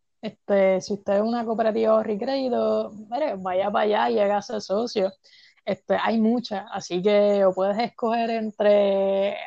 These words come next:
unas que tengan los servicios que tú más desees, o simplemente, pues, déjame dejar, déjame escoger esta porque me queda al lado de casa.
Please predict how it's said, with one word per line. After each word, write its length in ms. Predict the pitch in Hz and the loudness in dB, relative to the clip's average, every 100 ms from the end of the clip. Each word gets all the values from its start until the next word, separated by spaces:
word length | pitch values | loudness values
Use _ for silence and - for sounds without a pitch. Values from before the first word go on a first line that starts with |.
| - | -14
unas 480 | - - 214 214 226 | -20 -8 -2 -2 -2
que 120 | 226 | -2
tengan 280 | 214 214 214 | 0 0 0
los 140 | 214 214 | -2 -4
servicios 460 | 208 214 214 220 - | -4 -4 -4 -10 -6
que 160 | 214 | -4
tú 400 | 202 214 214 214 | -2 -2 -2 -2
más 280 | 202 214 202 | 0 -2 -2
desees, 460 | 214 208 269 277 247 | -6 -4 -2 -2 -2
o 120 | 208 | -6
simplemente, 800 | 202 208 208 220 220 233 233 233 214 | -6 -8 -4 -2 0 -2 0 0 2
pues, 220 | 220 220 | 0 0
déjame 340 | 202 196 202 | -2 -2 0
dejar, 300 | 208 202 202 | 2 4 2
déjame 640 | 208 202 202 - 190 196 208 | 0 -2 -4 -6 -6 -4 -6
escoger 340 | - 202 214 | -6 -2 -2
esta 220 | 233 233 | -2 -2
porque 240 | 202 190 180 | -2 -2 -4
me 160 | 175 | -6
queda 140 | 165 165 | -6 -4
al 80 | 185 | 0
lado 180 | 196 | 2
de 100 | 196 | 2
casa. 360 | 185 208 - | 0 -4 -6